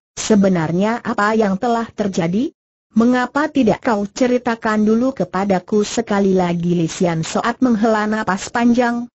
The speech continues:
"Aaai, sesungguhnya aku tak mampu U T K menceritakan kembali, lebih baik tengoklah sendiri,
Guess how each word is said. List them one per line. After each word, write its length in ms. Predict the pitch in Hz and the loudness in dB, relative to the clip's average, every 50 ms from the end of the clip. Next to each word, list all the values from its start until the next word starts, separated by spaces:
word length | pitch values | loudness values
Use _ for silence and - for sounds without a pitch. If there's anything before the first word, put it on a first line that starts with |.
| _ - 214 | _ -4 -2
"Aaai, 720 | 214 - 214 - - 196 - - 208 220 233 254 277 294 - _ _ _ - | -2 -2 -2 -4 -6 -6 -4 -2 -2 -2 -2 -2 -4 -6 -10 _ _ _ -6
sesungguhnya 720 | - - 254 - 233 214 208 202 214 220 233 240 233 233 - | -2 -2 0 0 0 0 0 0 0 0 0 -2 -2 -4 -4
aku 240 | 208 202 - 175 | -6 -6 -4 -4
tak 240 | 170 - 247 - 185 | -4 -4 -4 -2 -2
mampu 320 | 170 165 160 165 165 - 247 | -2 -2 -2 -4 -2 -2 -2
U 160 | 233 247 240 | 0 -2 -2
T 160 | - - 165 | -2 -4 -4
K 240 | - - 247 240 233 | -4 -2 -2 -2 0
menceritakan 960 | 233 220 208 196 - 262 247 247 240 240 247 226 226 - 202 202 220 214 - | 0 0 0 0 0 0 0 0 -2 -2 -4 -6 -4 -4 -2 -2 -2 -2 -4
kembali, 800 | - 196 185 185 190 190 196 208 220 240 262 269 _ _ _ - | -2 -2 0 0 0 0 0 0 0 -2 -2 -4 _ _ _ 0
lebih 340 | 240 254 226 214 214 202 - | 2 2 2 2 0 0 0
baik 380 | 208 202 208 233 269 277 - | -2 0 0 0 -2 -2 -2
tengoklah 500 | - 196 185 180 180 175 180 - 190 185 | -4 -2 0 0 0 -2 0 -2 -2 -2
sendiri, 680 | 185 - - 202 196 202 214 214 214 220 226 226 220 226 | -2 -2 -2 0 0 2 2 0 0 0 0 -2 -4 -6